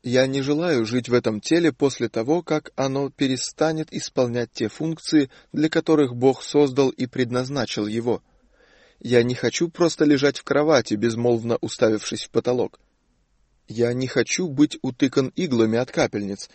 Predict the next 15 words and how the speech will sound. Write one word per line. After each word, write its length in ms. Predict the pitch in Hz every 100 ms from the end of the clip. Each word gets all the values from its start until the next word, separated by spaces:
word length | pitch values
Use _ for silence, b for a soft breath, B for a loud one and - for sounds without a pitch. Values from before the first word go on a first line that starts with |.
| b
и 120 | -
обвит 420 | 120 113 113 123 -
шлангами 500 | 131 127 113 117 117
дыхательной 600 | 117 - 110 113 113 120
аппаратуры, 680 | 135 139 160 151 117 110 b b b
чтобы 300 | - 135 127
люди 240 | 131 120
приходили 600 | 113 123 - 113 139 156
и 160 | 151 151
смотрели 540 | - 131 110 151 170
на 100 | 147
меня 260 | 131 127 135
как 200 | 131 131
на 140 | 131
экспонат. 640 | 131 - 143 147 104 -